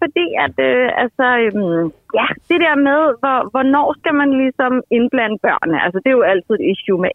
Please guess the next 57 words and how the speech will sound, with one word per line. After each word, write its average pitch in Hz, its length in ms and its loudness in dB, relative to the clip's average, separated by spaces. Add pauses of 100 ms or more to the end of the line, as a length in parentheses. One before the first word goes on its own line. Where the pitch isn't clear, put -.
alle 175 160 0 (120)
ting. 180 120 2 (100)
Hvor, 196 100 0 (300)
hvornår 196 320 0 (100)
er 247 120 0
de 202 60 -4 (100)
store 196 240 2 (100)
nok 180 120 -2 (120)
til 202 80 0 (100)
at 190 120 -4
forstå 190 300 0 (380)
voksne - 300 -6 (120)
ting 190 120 0 (100)
og 185 120 0
så 185 40 -4 (100)
videre? 190 280 0 (320)
Men 226 160 -2
jeg 220 80 0
blev 240 200 0
også 262 160 -4
opmærksom 247 440 -2 (120)
på, 240 60 2 (220)
at, 196 80 -4 (140)
at 208 140 -2
de - 80 -8
er 226 80 0
jo 220 100 2
også - 120 -6 (100)
meget 214 180 0
nysgerrige 214 600 -2
og 202 120 -2
hører 208 160 0 (100)
efter, - 220 -4 (380)
hvordan 214 300 -2 (100)
mor 202 180 0
og - 100 -14
far 180 140 -2 (140)
taler - 260 -4
til 208 160 -4
hinanden. 170 300 -4 (440)
Øhm, 202 320 0
og 214 140 0
nogle 311 180 0
gange 208 180 -4 (140)
taler 180 220 0 (100)
mor 180 140 0 (100)
og 190 100 -8
far 160 140 0 (120)
jo 170 40 -2 (160)
fint, 320 460 0 (100)
og 226 60 -2 (100)
nogle 254 160 0 (100)
gange 202 220 -4 (160)
så 247 140 0
er 196 80 -2
der 165 140 0
nogle 170 140 -2